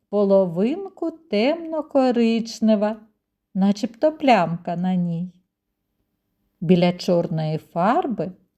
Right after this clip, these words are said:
потрібно дуже обережно малювати, особливо якщо вона ще не підсохла,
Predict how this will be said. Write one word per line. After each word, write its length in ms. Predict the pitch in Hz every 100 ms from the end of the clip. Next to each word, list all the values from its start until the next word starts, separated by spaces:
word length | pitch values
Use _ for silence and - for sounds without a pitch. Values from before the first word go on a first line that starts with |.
| -
потрібно 640 | 185 185 190 190 196 190
дуже 720 | 180 156 165 220 392 403 330 -
обережно 800 | 214 190 202 180 208 302 277 240
малювати, 840 | 214 196 196 180 180 175 180 202 - _ _ _ _
особливо 640 | 208 - 202 175 196 180 190
якщо 540 | 185 185 - - 370
вона 320 | 240 185 185
ще 380 | 180 - - 294
не 120 | 330
підсохла, 1040 | 277 233 220 - - 202 180 175 - 160